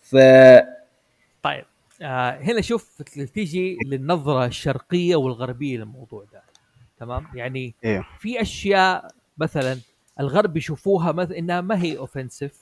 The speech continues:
Speaker 2: ما هي عنصرية، ما هي شيء، فاهم قصدي؟ وال-، لكن الناس اللي في الغرب، أوكي، لا، آه، بيشوفوا إنها عنصرية، بيشوفوا زي الفك-، كل في بلد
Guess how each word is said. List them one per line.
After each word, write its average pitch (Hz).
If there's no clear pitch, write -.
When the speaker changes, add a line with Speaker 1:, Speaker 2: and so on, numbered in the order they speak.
Speaker 2:
ما 156
هي 165
عنصرية، 127
ما 151
هي 160
شيء، 135
فاهم 131
قصدي؟ 135
وال-، 151
لكن 147
الناس 190
اللي 202
في -
الغرب، 220
أوكي، 139
لا، 185
آه، 131
بيشوفوا 214
إنها 208
عنصرية، 165
بيشوفوا 156
زي 135
الفك-، -
كل 285
في 170
بلد 202